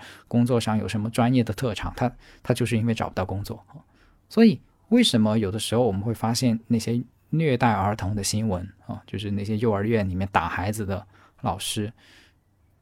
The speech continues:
他可能，可能是跟这个环境有关系的，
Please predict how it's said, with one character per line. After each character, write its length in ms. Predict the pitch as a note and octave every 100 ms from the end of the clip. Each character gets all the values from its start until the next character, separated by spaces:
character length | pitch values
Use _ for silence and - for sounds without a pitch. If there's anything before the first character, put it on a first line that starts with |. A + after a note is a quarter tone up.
| _ _
他 140 | A3+
可 420 | A3+ - - A2+
能， 480 | G#2 F#2+ G2 A#2 F#3 A3+ _ _ _ _ _ _ _ _ _ -
可 220 | - B2
能 120 | A#2
是 140 | D#3
跟 240 | A3+ F#3+ F#3+
这 160 | F3+
个 180 | B2 A#2
环 380 | G#2 - F#2 G2
境 240 | B2+ F#3
有 100 | A#2 -
关 240 | F#2 F#2
系 200 | - A2
的， 140 | -